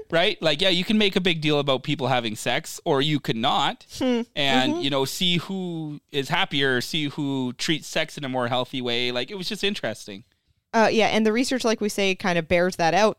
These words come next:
Speaker 1: Mm-hmm.
Speaker 2: I, and I'm thinking mainly about sex, but the, the idea that abstinence-only sex education
Speaker 1: Right.
Speaker 2: leads to really high rates of teen pregnancy. You know, <laughs> like, like you say,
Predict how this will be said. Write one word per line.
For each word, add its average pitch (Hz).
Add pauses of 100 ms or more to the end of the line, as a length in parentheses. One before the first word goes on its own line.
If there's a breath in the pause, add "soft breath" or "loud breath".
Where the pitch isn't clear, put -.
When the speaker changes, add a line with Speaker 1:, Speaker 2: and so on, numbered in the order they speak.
(120)
Speaker 1:
Mm-hmm. 131
Speaker 2:
I, 208
and 208
I'm 196 (480)
thinking 185 (140)
mainly 175
about 156 (280)
sex, -
but -
the, 170 (640)
the 196
idea 180
that 170
abstinence-only 185 (240)
sex -
education 214
Speaker 1:
Right. - (160)
Speaker 2:
leads 196
to 196
really 175
high 180
rates 196
of 233
teen 294
pregnancy. 233
You 277
know, 277
<laughs> 370
like, 294 (420 loud breath)
like 226
you 247
say, 240